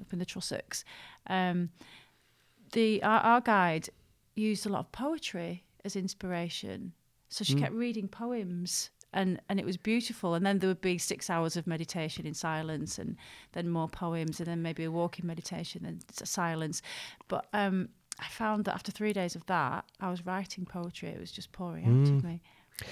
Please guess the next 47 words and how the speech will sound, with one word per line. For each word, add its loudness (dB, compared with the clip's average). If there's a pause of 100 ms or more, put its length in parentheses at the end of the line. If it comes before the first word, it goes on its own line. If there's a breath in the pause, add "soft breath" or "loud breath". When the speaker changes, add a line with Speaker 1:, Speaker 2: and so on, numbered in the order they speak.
(120)
Speaker 2:
Do 12
you, 8
do 12
you 12
know 12
what, 10
do 12
you 12
know 12
what 12
placement 10
meditation 4
is? 2
Do 10
you, 10
do 4
you 12
know 12
how 10
that 4
works? -2 (540 loud breath)
In, 12 (600)
w-, 2 (220)
Speaker 1:
Go 2
on. 2
Speaker 2:
with 12
Buddhist 12
meditation, 8
you'll 10
start 12
off 10
and 12
they 12
have 10
what 8
they 4
call 10
the 6
preliminaries, 10 (100)
and 8
this 8
is, 8
um, 8 (640 loud breath)
focus 4
on 8
your 8
breath, 8